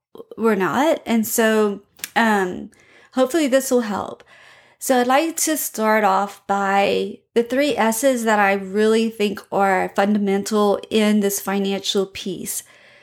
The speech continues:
Number one is save, number two is share, and number three is spend. And so when you have income, it is so important that you save first. And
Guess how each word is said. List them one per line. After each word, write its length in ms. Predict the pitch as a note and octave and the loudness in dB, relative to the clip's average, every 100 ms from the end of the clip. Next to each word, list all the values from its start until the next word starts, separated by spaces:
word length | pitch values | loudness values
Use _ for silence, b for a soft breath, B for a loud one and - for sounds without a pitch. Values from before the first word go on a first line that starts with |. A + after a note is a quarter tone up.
| b b b - | b b b -2
Number 380 | A3+ C4+ E4+ E4 | 0 2 2 2
one 560 | C4+ G#3+ G#3 G#3 G3+ _ | 2 2 2 0 -4 _
is 300 | - A3 - - | -2 -2 -2 -4
save, 640 | - - F#3+ F#3 G#3 A#3+ | -2 2 2 2 0 0
number 220 | A#3 A3 | -2 -2
two 280 | A3+ - B3 | -4 -2 0
is 120 | B3 | 0
share, 440 | - G#3 F#3 F#3 F#3 | 0 0 2 2 0
and 140 | G#3 | -2
number 320 | G#3 G3+ A3 | 0 0 -2
three 260 | G#3+ F#3+ F#3+ | -2 -4 -4
is 200 | G#3 - | -4 -4
spend. 520 | - G3 F3+ - - | -4 -4 -4 -6 -8
And 140 | G#3+ | -6
so 400 | G#3 A#3+ A3 G3+ - B B B | -2 0 0 -2 -8 B B B
when 500 | G#3 G3 B3+ D#4+ F4 | -6 0 2 4 4
you 200 | C#4+ D4 | 2 -2
have 200 | C4 A#3 | -4 -6
income, 840 | - G#3+ G#3+ G#3 G3+ B2+ F#2+ - - b b b _ | -4 -2 -2 -4 -6 -8 -10 -16 -20 b b b _
it 140 | C4+ | 0
is 400 | D4+ E4+ - - _ _ _ - | 2 0 -2 -6 _ _ _ -6
so 280 | - A3+ C4 | 0 2 0
important 520 | D#4+ A#3+ A3 A#3 G#3+ | 0 -2 -2 -2 -2
that 220 | G#3 G3+ | -2 0
you 160 | G#3 A3 | -2 -2
save 680 | G#3+ - G3+ F#3+ F#3+ G3 - | -4 -4 -2 0 -2 -6 -8
first. 520 | - - - - - B3 | -8 -6 -6 -10 -4 0
And 220 | A#3+ | 0